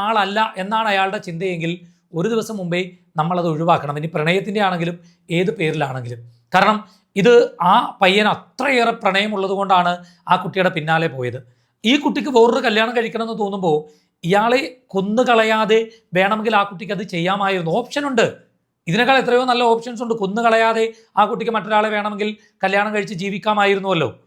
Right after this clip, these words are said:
ഇതിപ്പോൾ ആ, ആ കുട്ടിയുടെ ജീവിതവും പോയില്ലേ, ആ കുട്ടിയും ജയിലിലായില്ലേ, ആ കുട്ടിയും വധശിക്ഷയ്ക്ക് വിധിച്ചില്ലേ. ഇനി ശിക്ഷാവിധി നടപ്പാക്കണമെങ്കിൽ ഒരുപാട് പ്രൊസീജിയർ ഉണ്ട്. ചിലപ്പോൾ മേൽ-, മേൽക്കോടതികളിലൊക്കെ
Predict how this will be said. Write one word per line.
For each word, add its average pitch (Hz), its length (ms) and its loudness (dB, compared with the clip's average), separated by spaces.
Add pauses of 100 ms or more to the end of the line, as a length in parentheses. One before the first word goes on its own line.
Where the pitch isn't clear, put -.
(280)
ഇതിപ്പോൾ 220 240 4 (100)
ആ, - 20 6 (200)
ആ 196 60 2 (100)
കുട്ടിയുടെ 226 340 -2
ജീവിതവും 190 320 -6
പോയില്ലേ, 156 280 -6 (540)
ആ 180 160 6
കുട്ടിയും 233 360 -2
ജയിലിലായില്ലേ, 160 560 0 (400)
ആ 202 40 4
കുട്ടിയും 233 360 0
വധശിക്ഷയ്ക്ക് 185 500 -6
വിധിച്ചില്ലേ. 160 380 -4 (400)
ഇനി 196 80 0
ശിക്ഷാവിധി 202 380 4
നടപ്പാക്കണമെങ്കിൽ 214 600 0
ഒരുപാട് 226 240 2 (340)
പ്രൊസീജിയർ 220 380 0
ഉണ്ട്. 226 120 2
ചിലപ്പോൾ 220 280 0
മേൽ-, 220 280 -2
മേൽക്കോടതികളിലൊക്കെ 214 800 0